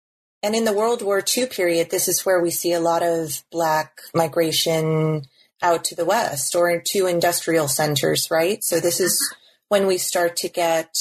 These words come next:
Speaker 1: braceros coming into the U S South. And you have a chapter on Arkansas and the place of braceros, tejanos,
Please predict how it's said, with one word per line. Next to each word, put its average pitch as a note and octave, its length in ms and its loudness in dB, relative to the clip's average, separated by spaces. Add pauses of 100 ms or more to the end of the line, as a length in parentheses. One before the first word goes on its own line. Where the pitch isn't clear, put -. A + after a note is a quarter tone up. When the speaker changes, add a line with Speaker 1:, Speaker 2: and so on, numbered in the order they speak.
(540)
Speaker 1:
braceros F3 840 0
coming F3 340 2
into D#3+ 680 0
the D#3 160 -2
U D#3+ 200 0
S D3+ 200 0
South. - 520 -2
And E3 540 2 (360)
you F#3 120 0
have F#3+ 140 2
a F3+ 60 -2
chapter E3+ 480 0
on E3 400 0
Arkansas F3 720 0 (140)
and E3 480 2 (300)
the F3+ 80 4
place E3+ 380 -2
of E3 340 0
braceros, E3+ 720 0
tejanos, E3 720 0